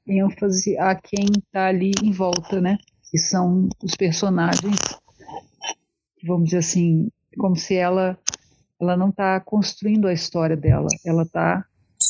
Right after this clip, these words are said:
indo com as pessoas, os outros personagens, estão jogando, é, situações em que ela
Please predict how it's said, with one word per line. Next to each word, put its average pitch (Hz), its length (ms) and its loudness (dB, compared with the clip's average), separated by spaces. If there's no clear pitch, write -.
indo 202 380 0
com 196 220 0
as 170 100 0
pessoas, 175 880 -4
os 170 120 -2
outros 180 240 -2
personagens, 185 840 -2
estão 190 320 0
jogando, 185 800 0
é, 170 140 -2
situações 196 1000 0
em 240 120 0
que 233 220 -4
ela 208 460 0